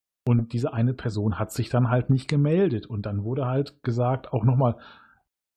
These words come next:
Leute, die melden sich einfach nicht, weil sie keinen Bock haben, weil sie es nicht für notwendig erachten. Ne? Oder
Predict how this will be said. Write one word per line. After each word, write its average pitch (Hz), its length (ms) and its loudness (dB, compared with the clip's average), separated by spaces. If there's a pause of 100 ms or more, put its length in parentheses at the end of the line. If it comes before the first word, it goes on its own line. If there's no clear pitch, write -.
(580)
Leute, 147 320 4
die 127 100 0
melden 160 380 4
sich 135 200 -8
einfach 113 480 -6
nicht, - 560 -2 (460)
weil 110 80 -10
sie 113 60 -4
keinen 127 300 2
Bock 151 260 -4
haben, 113 300 -2
weil 107 160 2
sie 135 80 -6
es 117 40 -6
nicht 131 160 0
für 123 100 0
notwendig 120 560 0
erachten. 101 580 -6 (600)
Ne? 123 100 4
Oder 113 680 0